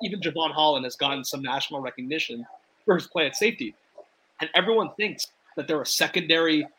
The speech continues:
built defense. They win in the back, and everyone up front is just getting, like, coverage sacks and cleanup sacks, you know, and the secondary does all the hard work. And I was adamant on that podcast with you and Greg, that's not true. This D-line,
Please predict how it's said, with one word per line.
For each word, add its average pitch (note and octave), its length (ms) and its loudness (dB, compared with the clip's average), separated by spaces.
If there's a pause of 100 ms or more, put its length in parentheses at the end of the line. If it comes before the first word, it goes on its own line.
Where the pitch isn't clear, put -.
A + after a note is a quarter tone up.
(140)
built D#3+ 300 6 (100)
defense. - 500 0
They C3 100 -6
win D#3 260 2
in D#3 100 -2
the C3+ 60 -4
back, A3 480 4 (260)
and C#3 300 2 (180)
everyone F#3 320 2
up - 180 -6
front E3+ 300 2
is D3+ 100 -6
just - 220 -2
getting, D3 240 2
like, C3 160 -8
coverage C#3 400 -2
sacks - 380 -6
and C#3+ 260 -8
cleanup D#3+ 480 0
sacks, - 460 -4
you C#3 80 -4
know, B2+ 160 -6
and B2+ 80 -8
the B2+ 40 -10
secondary D#3+ 520 -2
does C3+ 140 -10
all C3+ 100 -2
the C3+ 80 -6
hard C3+ 240 -4
work. D3+ 220 -6 (380)
And D3 120 -2
I D#3+ 40 0
was D#3 160 -2 (120)
adamant G#3+ 520 2
on D#3+ 120 -2
that D3+ 160 -2
podcast F3 400 -2
with - 100 -12
you D#3+ 80 -4
and C#3+ 80 -6
Greg, D3+ 300 -4
that's D#3 160 -8
not A3+ 180 0
true. B3+ 400 -4
This C3+ 140 -12
D-line, G3 500 -2